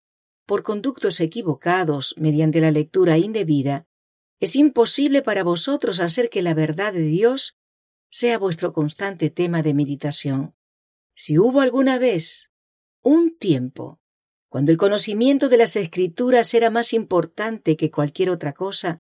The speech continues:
ese tiempo es ahora. Insto a los jóvenes y a los ancianos a que hagan de la Biblia su libro de texto. En ella encontraréis la verdadera norma para el carácter.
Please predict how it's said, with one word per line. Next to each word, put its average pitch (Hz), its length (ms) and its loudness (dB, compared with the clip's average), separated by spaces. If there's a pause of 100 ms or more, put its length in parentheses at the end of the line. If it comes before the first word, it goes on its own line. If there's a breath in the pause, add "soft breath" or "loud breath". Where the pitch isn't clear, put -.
(540)
ese - 260 -4
tiempo 147 480 -2
es 143 160 -6
ahora. 127 440 -6 (580)
Insto 247 520 2
a 175 40 2
los 160 180 4
jóvenes 202 540 0
y 156 60 2
a - 20 2
los 190 180 0
ancianos 180 680 -4 (400)
a 165 140 -2
que 196 160 0
hagan 277 240 2
de 254 80 0
la 202 140 0
Biblia 208 340 0
su 170 200 2
libro 160 360 0
de 139 100 -4
texto. 151 600 -6 (580)
En 160 160 -2
ella 226 280 6
encontraréis 190 720 0
la 185 120 0
verdadera 180 520 0
norma 170 680 -2 (100)
para 170 160 0
el 147 120 -2
carácter. 139 680 -6